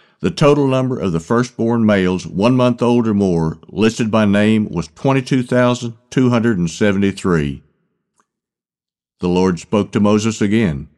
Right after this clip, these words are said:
"Take the Levites in place of every firstborn among the Israelites, and the Levites' cattle in place of their cattle. The Levites belong to me. I am the Lord."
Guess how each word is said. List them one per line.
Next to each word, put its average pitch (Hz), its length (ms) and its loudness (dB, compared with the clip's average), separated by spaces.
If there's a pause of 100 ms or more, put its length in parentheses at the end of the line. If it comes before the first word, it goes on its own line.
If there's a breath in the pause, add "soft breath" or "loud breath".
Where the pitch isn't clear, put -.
(880)
"Take 131 280 0
the 113 100 2
Levites 110 560 2
in 85 100 -2
place 113 380 0
of 80 160 -4
every 123 260 2
firstborn 113 720 -2
among 101 320 2
the 98 140 0
Israelites, 82 720 -2 (480 soft breath)
and 127 160 2
the 120 60 4
Levites' 143 500 2
cattle 95 460 -4
in 80 160 -6
place 98 400 -4
of 92 160 -8
their 110 180 0
cattle. 80 540 -4 (760)
The 85 120 -6
Levites 110 460 2
belong 113 420 -2
to 117 100 -4
me. 90 460 -2 (600)
I 82 200 -2
am 78 400 -2
the 73 80 -4
Lord." 73 560 -4